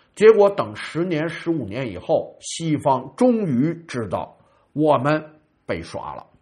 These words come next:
我们被耍了。可是W T O自身呢，它的仲裁机制非常的繁琐，中国呢又特别善于利用各种各样的漏洞，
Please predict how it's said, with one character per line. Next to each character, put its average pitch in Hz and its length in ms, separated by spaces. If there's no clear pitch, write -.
我 165 160
们 156 180
被 143 200
耍 - 300
了。 - 100
可 185 220
是 196 320
W 214 440
T 208 180
O 208 220
自 196 260
身 208 240
呢， 151 240
它 196 160
的 196 100
仲 190 280
裁 160 200
机 208 240
制 185 220
非 285 260
常 156 240
的 156 80
繁 139 320
琐， 107 300
中 277 240
国 190 180
呢 208 160
又 214 140
特 247 360
别 156 220
善 175 400
于 180 140
利 240 260
用 180 300
各 202 180
种 120 160
各 170 140
样 180 160
的 214 80
漏 254 340
洞， - 280